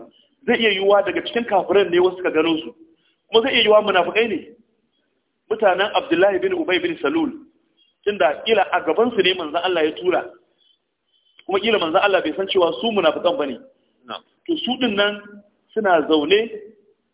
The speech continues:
Speaker 1: sai, sai su yi sauri su je su gaya ma wa'ancan cewa fa gashi Muhammad ya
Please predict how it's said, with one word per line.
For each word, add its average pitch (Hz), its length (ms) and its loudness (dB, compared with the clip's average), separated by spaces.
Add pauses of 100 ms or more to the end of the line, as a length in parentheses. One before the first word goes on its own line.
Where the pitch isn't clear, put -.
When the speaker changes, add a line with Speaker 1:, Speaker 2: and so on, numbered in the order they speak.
(460)
Speaker 1:
sai, 196 100 4 (140)
sai 208 160 -2
su 185 240 0
yi - 80 -10
sauri 208 240 2
su - 80 -10
je 175 120 4
su 151 80 -6
gaya 175 160 6
ma 151 140 -2
wa'ancan 156 340 -4
cewa 156 160 4
fa 156 140 2
gashi 156 420 0
Muhammad 160 340 0
ya 165 160 4